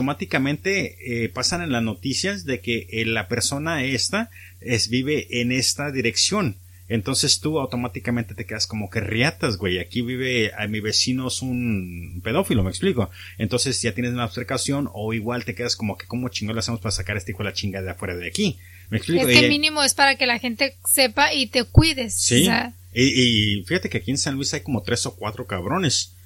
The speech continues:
Speaker 1: y siguen en la misma mierda. No s-, perdón, pero hasta el momento creo que
Speaker 2: Ya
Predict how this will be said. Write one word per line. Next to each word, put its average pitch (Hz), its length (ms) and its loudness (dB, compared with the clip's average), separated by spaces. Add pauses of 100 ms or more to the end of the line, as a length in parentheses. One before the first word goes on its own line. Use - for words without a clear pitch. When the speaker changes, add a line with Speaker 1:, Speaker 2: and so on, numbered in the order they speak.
(140)
Speaker 1:
y 101 320 2
siguen 110 460 4
en 95 80 4
la 87 80 4
misma 95 420 2
mierda. 90 640 0
No 123 300 0
s-, - 280 -2
perdón, 131 480 0
pero 104 260 2
hasta 98 220 -4
el 104 60 0
momento 107 520 0
creo 110 380 2
que 87 360 -2 (260)
Speaker 2:
Ya 302 60 -12